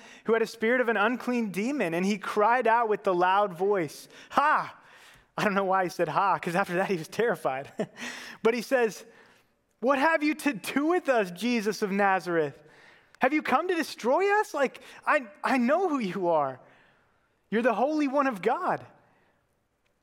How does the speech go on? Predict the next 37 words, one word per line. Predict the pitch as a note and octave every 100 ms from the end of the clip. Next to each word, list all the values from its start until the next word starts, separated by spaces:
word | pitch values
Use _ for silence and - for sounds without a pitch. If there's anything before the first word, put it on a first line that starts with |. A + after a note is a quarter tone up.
| _ _ _ _ _
But | D#3+ F#3+
Jesus | D#3 G3 C4 C4 A3
rebuked | G#3 E3+ D#3 F#3+ D#4 E4
him, | - G3
saying, | F3 A3 G#3 F#3
"Be | D3 C#4+
silent | D#4+ - A#3+ F#4+ D#4+ D3 B2 - - _ _ _ _ _ _ -
and | G#3+
come | - B3
out | C4 D4+
of | C#4 F3
him." | E3+ C3+ B2 _ _ _ _ _ _ _ _ _ _ _ _ _ _
And | F3
when | G3+
the | A3
demon | E3 G3 A#3 A#3
had | G#3+ F3
thrown | - F3+ G3 A3+ C4
him | A#3+ A3+
down | F#3+ A3 G#3+ F#3+
in | F#3
their | F#3 F3
midst, | F3 F3 D#3 - - - - - -
he | - F#3
came | F#3 G3 F3
out | E3+ E3+
of | E3
him. | D#3
And | D#3+ F3
notice | G#3+ G3+ -
the | F3+
demon | D3+ A3 G#3+ E3
tried | - F#3 G3
to | E3+
hurt | D3 G#3+ F#3+
the |
guy, | D3 C#3 B2+